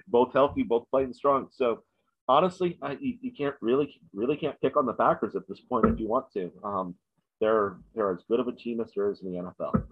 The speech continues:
Moving up the list to number three is the Tampa Bay Buccaneers, clock, clocking at nine and three also. Uh, fresh off that blowout win over Atlanta, hosting the Buffalo Bills this week, uh, in the warm weather, not in the cold weather.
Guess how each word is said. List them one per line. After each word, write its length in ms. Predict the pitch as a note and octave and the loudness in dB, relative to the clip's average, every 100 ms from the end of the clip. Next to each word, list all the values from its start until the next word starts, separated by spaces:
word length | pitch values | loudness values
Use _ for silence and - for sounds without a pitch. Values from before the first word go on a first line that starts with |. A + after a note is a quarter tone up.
| _ _ _ _ _ | _ _ _ _ _
Moving 220 | A#2 B2 | 0 4
up 140 | C3+ - | 4 2
the 60 | |
list 400 | A#2 C#3 D3 - _ _ _ | 4 4 2 -6 _ _ _
to 80 | B2 | -8
number 300 | A#2 B2 A#2 | -4 -4 -4
three 460 | - A#2+ A#2+ C3 - G#2+ | -2 0 0 -4 -8 -6
is 220 | A2+ - | -6 -6
the 80 | A2 | -6
Tampa 240 | A#2+ G#2 | -6 -2
Bay 100 | G#2 | 0
Buccaneers, 560 | G2 G2 G#2 G#2+ A2+ _ | 0 -2 -4 -4 -6 _
clock, 260 | A2 G2+ A2 G2+ | 2 2 0 0
clocking 300 | G#2+ G2 G2+ | 0 0 -4
at 120 | F2+ | -6
nine 200 | G#2 G2+ | -4 -4
and 140 | F#2+ F2+ | -6 -6
three 220 | G#2+ A2 | -2 0
also. 420 | G2+ G2+ B2+ C3 _ _ _ _ _ | 0 0 -4 -4 _ _ _ _ _
Uh, 340 | G#2 G#2+ G2 F2 - | 4 6 6 2 0
fresh 220 | A#2+ A2+ | 0 2
off 140 | G#2 - | -2 0
that 160 | F#2 F2 | -6 -2
blowout 420 | G#2+ G2+ F#2 - | 0 0 -2 -6
win 260 | G#2+ G#2 G2 | -8 -8 -8
over 240 | F#2 E2+ F2+ | -8 -6 -4
Atlanta, 460 | G#2+ A#2 B2 A#2 - _ _ - | -2 0 0 -2 -6 _ _ -2
hosting 400 | A#2 A2+ A2+ G2+ | -2 0 -8 -6
the 120 | F#2+ | -2
Buffalo 360 | G#2 G#2 G#2 F2+ | 0 0 0 -2
Bills 300 | G#2 A2+ A#2 | 0 0 -2
this 140 | A#2 - | -8 -6
week, 220 | A2+ A2+ - E2 | -6 -6 -6 -2
uh, 280 | F2+ F2+ - _ _ - | 0 -2 -6 _ _ -4
in 160 | A#2+ | -2
the 80 | G2+ | -2
warm 280 | G2 F#3 E3 | 4 4 6
weather, 340 | E2 F#2 B2 F#2 | 0 -2 -8 -2
not 220 | A#2 - | -2 -2
in 80 | G2 | -8
the 80 | F#2 | -12
cold 300 | - D#3+ F2+ | 0 0 0
weather. 340 | D#2+ - C3+ | -8 -6 -6